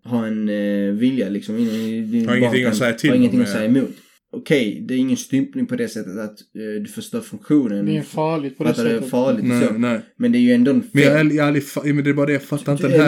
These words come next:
Speaker 1: inte
Speaker 2: religiösa
Speaker 1: min
Speaker 2: tyngden i det. Alltså jag fattar, det har ju
Speaker 1: Ja.
Speaker 2: en historisk betydelse på så sätt, men jag känner typ
Speaker 1: Det
Speaker 2: bara, det känns som en väldigt sån, du gör ett stort beslut som påverkar ditt barns framtid utan de har någonting att säga. Samma sak om du tvingar in dem rel-, i religion i tidig
Speaker 1: Mm.
Speaker 2: ålder.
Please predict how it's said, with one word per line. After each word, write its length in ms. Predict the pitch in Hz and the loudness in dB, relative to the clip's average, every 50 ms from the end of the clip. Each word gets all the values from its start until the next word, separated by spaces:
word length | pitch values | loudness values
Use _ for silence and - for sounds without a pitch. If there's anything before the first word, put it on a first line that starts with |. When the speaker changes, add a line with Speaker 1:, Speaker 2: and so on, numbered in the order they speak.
| 135 135 | 6 6
Speaker 1:
inte 100 | 135 143 | 6 6
Speaker 2:
religiösa 400 | 147 151 160 151 135 127 - 139 | 6 6 6 6 4 4 2 -2
Speaker 1:
min 100 | 127 - | -4 0
Speaker 2:
tyngden 520 | - - 226 208 151 131 110 110 107 123 151 | 6 8 8 8 8 6 2 0 0 0 2
i 100 | 151 127 | 2 0
det. 80 | 104 | 0
Alltså 180 | 127 135 - 143 | -2 0 2 2
jag 100 | 139 135 | 2 2
fattar, 320 | - 156 160 160 - 117 | 2 -2 -2 -2 -2 -4
det 80 | 110 113 | -2 0
har 140 | 135 151 135 | 0 2 2
ju 60 | 123 | 2
Speaker 1:
Ja. 60 | 120 | 2
Speaker 2:
en 60 | 120 | 2
historisk 420 | 120 127 - - - 127 127 117 117 | -2 -4 -4 -4 -2 -2 -2 -2 -2
betydelse 600 | 120 117 - 147 139 123 110 98 107 - - 101 | -6 -2 2 2 4 4 2 0 -4 -8 -8 -8
på 120 | 110 123 | -8 -6
så 200 | 117 - 160 131 | -4 -2 -2 -2
sätt, 220 | - - 101 98 - | -2 -4 -8 -8 -8
men 100 | 113 113 | -8 -8
jag 80 | 110 - | -6 -6
känner 200 | - 127 117 110 | -6 -6 -6 -6
typ 120 | 123 117 | -4 -2
Speaker 1:
Det 60 | 117 | -2
Speaker 2:
bara, 160 | 123 113 104 - - - - - - - _ | -2 -2 -2 -6 -12 -20 -20 -20 -20 -20 _
det 160 | - 127 127 | -6 -4 -2
känns 240 | - - 143 135 135 | -2 0 -2 -2 -2
som 100 | 139 135 | -2 -4
en 80 | 127 120 | -2 0
väldigt 240 | 139 139 135 120 - | 0 0 0 0 0
sån, 300 | 147 139 127 110 98 - - _ _ _ _ _ | 0 0 0 -2 -4 -6 -10 _ _ _ _ _
du 300 | 135 123 131 143 135 131 | -10 0 2 2 4 4
gör 140 | 143 143 131 | 4 2 2
ett 120 | 127 117 - | 0 -4 -6
stort 280 | - - 190 165 131 | -4 -2 -2 -2 -2
beslut 800 | 135 131 127 - - 170 143 123 107 95 - _ _ - - - _ _ _ | -2 -4 -4 -2 0 2 2 2 2 0 -4 _ _ -20 -20 -20 _ _ _
som 280 | - - 127 120 113 - | -10 -6 -6 -6 -4 -2
påverkar 500 | - 139 135 123 117 107 104 - 117 107 | -2 -2 0 0 -2 -4 -4 -6 -4 -2
ditt 200 | 120 113 113 120 | -2 -2 -2 -2
barns 220 | 131 117 107 - | -2 -2 -4 -4
framtid 520 | - - 117 113 113 - - 104 95 98 - - - | -6 -8 -6 -6 -6 -8 -8 -8 -8 -8 -10 -12 -12
utan 260 | 113 117 113 110 104 107 | -12 -10 -8 -8 -6 -6
de 120 | 104 104 | -6 -6
har 80 | 110 110 | -6 -8
någonting 280 | 110 104 - - 104 | -8 -8 -10 -12 -12
att 60 | 101 | -10
säga. 100 | - 104 104 | -8 -8 -4
Samma 240 | - 151 139 123 - | -2 -2 -2 -2 -2
sak 240 | - 165 147 - | -2 -2 -2 -4
om 60 | 135 127 | -6 -6
du 80 | 120 | -6
tvingar 340 | - - 131 120 120 120 127 | -6 -4 -4 -2 -2 -2 0
in 120 | 123 117 | 0 0
dem 120 | 104 101 101 | -2 -2 -4
rel-, 180 | 107 107 110 - | -4 -6 -8 -8
i 180 | - 120 117 | -8 -8 -8
religion 420 | 110 110 113 110 113 117 107 101 104 | -8 -8 -6 -6 -4 -4 -4 -4 -8
i 40 | 104 | -8
tidig 220 | - - - 120 113 | -6 -4 -2 -2 -2
Speaker 1:
Mm. 120 | 110 113 | -2 -4
Speaker 2:
ålder. 160 | 104 98 - | -6 -8 -10